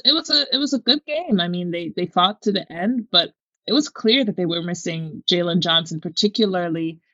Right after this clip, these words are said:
when you think about how the Celtics out-rebounded them by about fifteen rebounds. So, yeah, a, a big presence Jalen Johnson has on this team.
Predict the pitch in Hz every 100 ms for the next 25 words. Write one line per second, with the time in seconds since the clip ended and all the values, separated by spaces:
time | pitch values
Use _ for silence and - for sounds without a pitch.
0 | _ - 180 175 185 185 - 165 156 175
1 | 165 160 156 165 165 175 160 - - 165
2 | 160 - 170 160 160 160 160 156 151 156
3 | 147 160 151 - - 160 - - 180 170
4 | 165 165 160 _ _ _ - 175 170 160
5 | 147 139 135 165 - - _ _ - 165
6 | 156 156 - - 180 208 170 - 165 -
7 | 170 170 190 190 - 175 180 175 156 -
8 | - _ _ _ - 170 165 160 156 156
9 | 160 160 151 151 151 151 139 - - 147
10 | 151